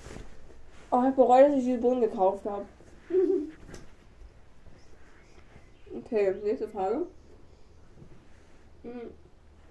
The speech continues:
Das kannst du doch wissen. Ah, nee, das ist was anderes.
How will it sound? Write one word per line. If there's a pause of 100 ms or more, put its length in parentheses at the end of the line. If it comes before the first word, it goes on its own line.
(420)
Das
kannst
du
doch
wissen. (1120)
Ah,
nee,
das
ist
was
anderes.